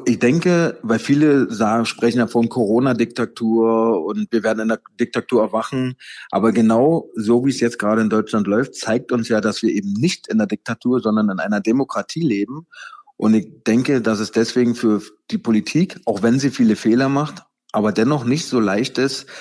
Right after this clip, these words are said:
ähm, ihre Maßnahmen so durchzusetzen oder so zu planen, wie sie es gerne hätten, weil es gibt immer jemand, der was dagegen hat, dann gibt es irgendein Gericht, was eine Maßnahme wieder einkassiert. Also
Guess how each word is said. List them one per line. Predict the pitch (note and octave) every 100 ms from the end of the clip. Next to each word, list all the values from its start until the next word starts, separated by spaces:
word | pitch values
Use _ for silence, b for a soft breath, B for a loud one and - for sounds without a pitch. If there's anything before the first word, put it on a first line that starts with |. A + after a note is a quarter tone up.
| B B
ähm, | - A2
ihre | F#2+ A#2 A2
Maßnahmen | G#2 A#2 C3 A2+
so | G2+ B2 D3
durchzusetzen | B2 A2 C3 D3+ - B2 C3 - A2+
oder | A2
so | G2 A2+
zu | B2+ C3
planen, | - A2+ A#2
wie | A2+
sie | A2+
es | -
gerne | G#2+ A2
hätten, | B2 A#2+
weil | G2
es | F#2+
gibt | - -
immer | B2+ A2
jemand, | A2 G#2+
der | F#2+
was | G2
dagegen | A2+ - C3 C3 A#2+
hat, | A2+ - -
dann | G2+
gibt | A2 A2
es | - - -
irgendein | A2+ G2+
Gericht, | G#2 G2+ A#2+ C3 - B B B -
was | G#2+
eine | A#2
Maßnahme | G2+ G#2 A2+ G#2 G2+
wieder | A2
einkassiert. | G2 C#3 D3 C3 - C3 C3 C3 B B B
Also | - A2+ A2+